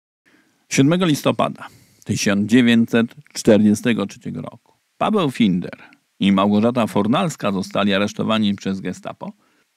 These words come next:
Niemcy zlikwidowali również radiostację, którą obsługiwała Maria Rutkiewicz, przez co na kilka miesięcy ustała łączność między polskimi komunistami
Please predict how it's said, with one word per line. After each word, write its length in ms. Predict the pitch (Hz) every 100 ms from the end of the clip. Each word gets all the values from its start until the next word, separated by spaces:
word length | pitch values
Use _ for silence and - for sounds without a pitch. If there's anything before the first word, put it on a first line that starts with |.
| _
Niemcy 640 | 104 190 196 - - - - - _ _
zlikwidowali 920 | 131 98 113 - 123 131 208 151 92
również 720 | 92 87 98 85 58 - - - _ _
radiostację, 1000 | 98 110 104 110 107 98 - - - - 254 _
którą 280 | - 92 95
obsługiwała 680 | 92 - 98 95 110 107
Maria 540 | 95 98 104 101 90 92
Rutkiewicz, 720 | 98 90 - 76 76 262 - _ _ -
przez 300 | 208 208 -
co 300 | 185 165 131
na 240 | 120 104
kilka 340 | - 269 320
miesięcy 640 | 277 156 - 80 - - - _ _ _
ustała 460 | - 226 - 262 165
łączność 600 | 127 107 143 - - -
między 360 | 87 80 - 92
polskimi 520 | - 98 - 233 208
komunistami 720 | 175 135 90 87 - - -